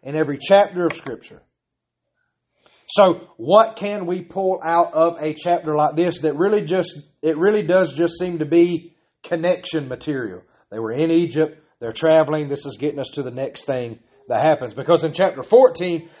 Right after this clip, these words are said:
there's a war, there's kings fighting, Abraham has to get involved,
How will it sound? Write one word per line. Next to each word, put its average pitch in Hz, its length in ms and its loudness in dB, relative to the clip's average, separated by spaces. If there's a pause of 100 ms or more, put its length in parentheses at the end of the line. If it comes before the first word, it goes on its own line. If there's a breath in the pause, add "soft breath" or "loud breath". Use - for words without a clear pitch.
there's 170 180 0
a 120 100 -6
war, 240 540 6 (100)
there's 180 240 -6
kings 247 420 -6
fighting, 233 480 -2 (200 soft breath)
Abraham 220 460 4
has 220 180 2
to 220 80 -8
get 214 160 2
involved, 226 480 6